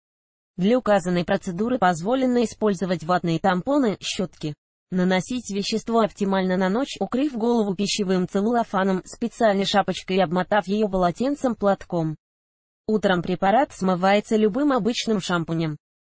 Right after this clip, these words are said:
Добавление в шампунь. Наиболее простым методом использования препарата является добавление его в шампуни, бальзамы. Такой вариант применения — отличная профилактика облысения.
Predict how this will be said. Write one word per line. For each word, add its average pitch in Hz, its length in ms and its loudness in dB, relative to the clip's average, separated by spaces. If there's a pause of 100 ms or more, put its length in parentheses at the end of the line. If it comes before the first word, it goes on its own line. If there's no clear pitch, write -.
(100)
Добавление 202 680 2
в 175 40 -8
шампунь. 214 420 -2
Наиболее 202 540 2
простым 208 460 0
методом 196 480 0
использования 220 760 0
препарата 196 600 0
является 240 560 0
добавление 185 520 0
его 170 240 0
в 160 60 -6
шампуни, 214 640 -2
бальзамы. 185 640 2 (720)
Такой 196 320 2
вариант 208 400 0
применения — 220 640 2
отличная 196 480 -4
профилактика 214 720 0
облысения. 180 720 -2